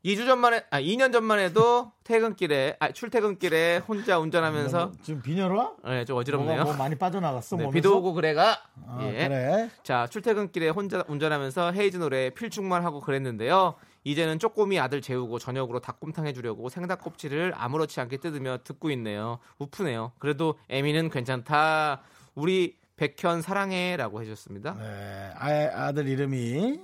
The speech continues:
Speaker 2: 예, 아들
Speaker 1: 백현인가요?
Speaker 2: 이름 백현인가 봐요. 네, 그렇습니다.
Speaker 1: 엑소의 백현 씨 아니시죠?
Speaker 2: 그러니까
Speaker 1: 엑소의
Speaker 2: 엑소
Speaker 1: 백현 씨 팬일 수도 있어요. 왜냐면 엑소 백현 씨가 이번에 또 새 앨범 냈거든요, 어제.
Speaker 2: 그런가?
Speaker 1: 네.
Speaker 2: 아니면은 백현 씨 팬이라서 아들
Speaker 1: 네.
Speaker 2: 이름도 혹시
Speaker 1: 네.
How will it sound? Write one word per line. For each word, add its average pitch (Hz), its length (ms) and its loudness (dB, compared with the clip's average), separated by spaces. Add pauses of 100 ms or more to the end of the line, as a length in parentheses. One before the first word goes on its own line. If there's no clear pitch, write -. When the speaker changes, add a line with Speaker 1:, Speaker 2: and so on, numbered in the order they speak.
Speaker 2:
예, 107 260 -8
아들 117 80 -8
Speaker 1:
백현인가요? 135 360 -4
Speaker 2:
이름 113 80 -8
백현인가 110 520 -8
봐요. 85 140 -18 (680)
네, - 60 -20 (260)
그렇습니다. - 280 -10
Speaker 1:
엑소의 190 280 2
백현 185 220 -2
씨 202 120 -6
아니시죠? 170 480 -6 (220)
Speaker 2:
그러니까 139 300 -8
Speaker 1:
엑소의 220 240 4
Speaker 2:
엑소 208 80 4
Speaker 1:
백현 202 220 6
씨 196 120 4
팬일 240 280 2
수도 - 160 -6
있어요. 160 160 0
왜냐면 160 260 2
엑소 147 200 -2
백현 165 260 0
씨가 160 300 0 (200)
이번에 147 200 -2
또 147 80 -12
새 196 140 -2
앨범 151 220 0
냈거든요, 110 420 -6
어제. 101 240 -10
Speaker 2:
그런가? 117 540 -2
Speaker 1:
네. 107 140 -4
Speaker 2:
아니면은 151 640 0
백현 127 320 -2
씨 135 100 -8
팬이라서 151 600 -2
아들 127 260 -2
Speaker 1:
네. 139 60 -2
Speaker 2:
이름도 120 280 -6
혹시 101 380 -14 (100)
Speaker 1:
네. 104 280 -12